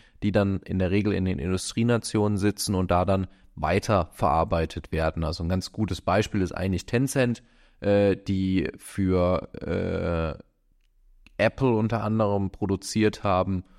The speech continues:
um, ähm, da sitzt Apple in Amerika, ist eigentlich der große, äh, einer der reichsten Unternehmen der Welt und auch eines der, der, der, äh, stärksten Unternehmen von der, von der Finanzkraft.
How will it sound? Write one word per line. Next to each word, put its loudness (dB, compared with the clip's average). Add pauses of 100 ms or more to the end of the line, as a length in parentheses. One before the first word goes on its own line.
(200)
um, -2 (120)
ähm, -2 (160)
da 2
sitzt -6
Apple 4
in 0
Amerika, 2
ist -2
eigentlich -2
der 0
große, 2
äh, -2
einer 0
der -2
reichsten 0
Unternehmen 0
der 0
Welt 2
und -2
auch -4
eines -6
der, -2 (180)
der, -4
der, -6 (520)
äh, 0
stärksten 4
Unternehmen 2
von -2
der, 2
von -4
der 0
Finanzkraft. 2